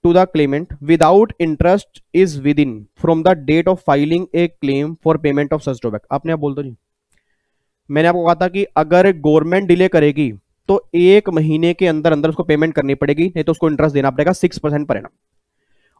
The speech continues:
और अगर हमने fraudly लिया तो within two month हमें वापस लौटाना पड़ेगा और इंटरेस्ट हमें देना पड़ेगा।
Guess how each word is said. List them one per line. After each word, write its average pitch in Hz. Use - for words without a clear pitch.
और 196
अगर 180
हमने 175
fraudly 202
लिया 143
तो 202
within 185
two 247
month 202
हमें 196
वापस 180
लौटाना 180
पड़ेगा 180
और 160
इंटरेस्ट 147
हमें 151
देना 151
पड़ेगा। 156